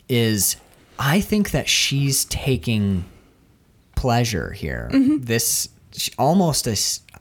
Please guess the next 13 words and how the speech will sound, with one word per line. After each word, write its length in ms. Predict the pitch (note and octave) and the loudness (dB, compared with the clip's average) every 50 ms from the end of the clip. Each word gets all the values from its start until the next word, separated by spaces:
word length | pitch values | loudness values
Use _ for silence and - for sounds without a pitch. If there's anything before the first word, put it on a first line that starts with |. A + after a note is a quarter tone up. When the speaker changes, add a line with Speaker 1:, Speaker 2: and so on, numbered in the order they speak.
| _ - | _ -6
Speaker 1:
I 160 | - F#2 C3+ | -2 0 0
would 120 | E3+ E3 | 0 0
say 120 | - B2+ A2 | 0 -2 -2
sexual 720 | - - - - B2 - - - - - C3 A#2+ A2 G2+ | -2 -2 -2 -2 -2 -2 -2 -6 -6 -4 -2 -2 -2 -2
pleasure 680 | - - - C3+ C#3 C#3+ C3+ C#3 G#2 D#2 C2+ C2 - - - - - - - - - - - - - - - _ _ _ _ - | -2 -2 -2 0 0 0 0 0 0 -2 -2 -4 -6 -10 -16 -20 -18 -16 -16 -16 -16 -16 -18 -20 -20 -20 -20 _ _ _ _ 0
in 520 | C3 C3+ C3+ C3 B2+ B2+ B2 A#2+ A#2 A#2 - - - - _ - - | 2 2 2 2 2 2 2 0 0 -2 -6 -12 -20 -20 _ -10 -4
debauchery 960 | - A#2 G#2+ F#2+ - G2 F2+ E2+ F#2+ - - - - - G1+ G1+ G1+ G1+ - - _ _ - _ - - - | -2 -2 0 0 0 0 0 0 0 -2 -2 -4 -4 -6 -6 -8 -10 -12 -14 -16 _ _ -20 _ -16 -8 -2
of 180 | C3 B2 A2 G#2 | -2 0 0 0
watching 880 | G2+ G2 F#2+ F#2+ G2 G#2 A#2 B2+ - - D3 C#3 C3+ C3+ C3+ C3+ C#3 C3+ - _ _ - | -2 0 2 2 2 4 2 2 0 0 0 0 0 0 0 -2 -2 -4 -10 _ _ -10
the 140 | C3 A#2 - | -4 -4 -4
failure 880 | G#2+ - - - A2+ G#2+ A2+ A2+ A#2 B2 B2+ C3 C3 C#3+ D3 D3+ D3+ - - | -4 -4 -6 -2 0 2 2 2 2 0 2 2 2 2 0 0 -2 -4 -6
of 120 | A2 G2+ | -6 -6
virtue. 580 | F2+ F#2+ F#2 F#2 F2+ F2 - - - - - | -4 -4 -4 -4 -4 -2 -2 -4 -6 -6 -8